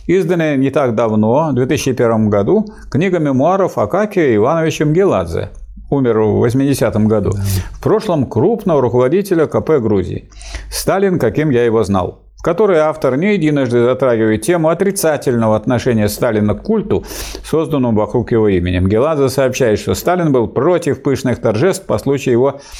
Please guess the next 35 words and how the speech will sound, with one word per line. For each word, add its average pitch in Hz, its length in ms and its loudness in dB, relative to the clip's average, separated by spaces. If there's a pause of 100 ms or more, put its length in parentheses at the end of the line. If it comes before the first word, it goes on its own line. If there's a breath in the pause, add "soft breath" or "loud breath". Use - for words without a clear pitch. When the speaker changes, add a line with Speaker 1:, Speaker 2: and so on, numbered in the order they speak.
(140 loud breath)
Speaker 1:
семитиле-, 135 580 0
семидесятилетия 131 920 0
в 113 60 -4
сорок 123 220 0
девятом 110 380 2
году. 98 220 0
Он 113 160 2
с 101 60 -4
большой 160 440 0
неохотой 165 720 0 (320 loud breath)
поддался 127 540 -2
на 123 80 0
уговоры 120 420 2
своих 117 320 0
соратников 120 640 0
по 117 100 -2
Ц 127 160 -2
К, 180 200 0
и 127 80 2
то 180 220 2
лишь, 175 180 0
когда 117 320 0
те 117 180 0
выдвинули 113 420 2
довод, 160 440 0 (320 loud breath)
что 139 200 -2
приезд 135 440 0
в - 40 0
Москву 120 380 0
лидеров 113 420 2
зарубежных 113 600 0
коммунистических 117 680 -2
и - 20 0
рабочих 107 460 0
партий, 156 480 -2